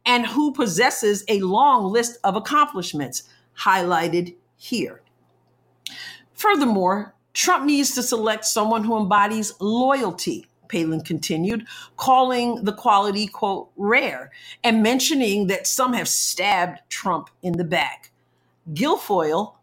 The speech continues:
who was a longtime girlfriend of Donald Trump Junior, clearly agreed, expressing hopeful confidence that Trump has a solid circle around him now. No doubt, Palin is included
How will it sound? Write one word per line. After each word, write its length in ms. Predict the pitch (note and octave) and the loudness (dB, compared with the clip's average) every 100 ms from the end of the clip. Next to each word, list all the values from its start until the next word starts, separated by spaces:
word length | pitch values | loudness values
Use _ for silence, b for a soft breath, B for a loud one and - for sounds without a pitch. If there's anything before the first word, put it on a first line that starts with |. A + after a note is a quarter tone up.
| - | -2
who 80 | E4+ | 2
was 120 | A#3 | 2
a 60 | A3 | 4
longtime 880 | A3+ B3 C4 B3+ B3+ A#3+ A#3 A#3 A3+ B B - | 4 4 2 -4 2 4 4 0 -6 B B -4
girlfriend 720 | G3+ C4+ D4 G#3+ G3 F#3+ F3 - | 2 2 2 0 0 -2 -4 2
of 400 | G#3 F#3+ F3 - _ E3 | 4 4 2 -6 _ -2
Donald 380 | G#3 G3+ G3+ F#3+ | 2 4 2 -2
Trump 300 | G#3+ E3+ - | -4 -4 -4
Junior, 600 | D3+ B3 D4 D#4+ E4 - _ _ | -2 2 2 2 0 -6 _ _
clearly 540 | - - B3 G3+ F#3 F3+ | -10 0 2 2 0 -2
agreed, 480 | - E3+ F3+ C3+ F2+ _ B B B | -4 0 0 -2 -6 _ B B B
expressing 680 | A3 - - D4 C#4+ C#4+ A#3+ | -2 -2 2 2 2 0 -2
hopeful 500 | - C4 C#4 - D4 | 0 -2 -2 -4 -4
confidence 640 | - A3+ A3+ A3+ A3+ G#3+ | 0 0 0 -2 -4 -4
that 220 | G3+ E3 | -4 -4
Trump 320 | - - A#3+ A#3 | -2 2 0 2
has 240 | A3 G3 | 0 0
a 60 | G3 | -2
solid 420 | - F3 F#3+ F#3+ | 0 0 0 -2
circle 640 | - F3+ E3+ F3+ F3 - F#3 | -6 -4 -4 -2 -4 -4 -4
around 440 | F3 D#3 D3+ D3+ | -2 0 -2 -2
him 160 | E3+ D#3+ | -2 0
now. 380 | D#3 D3 - - _ _ B B B - | 0 -2 -4 -12 _ _ B B B -4
No 240 | B3 D#4+ | 0 2
doubt, 400 | A#3 G#3+ G#3+ G#3+ - _ _ | 4 6 4 2 -8 _ _
Palin 380 | G#3 A3 B3 A#3 | 2 4 4 2
is 200 | A#3 A#3+ | 2 2
included 640 | B3 - F4+ B3 F#3 | 0 2 2 4 0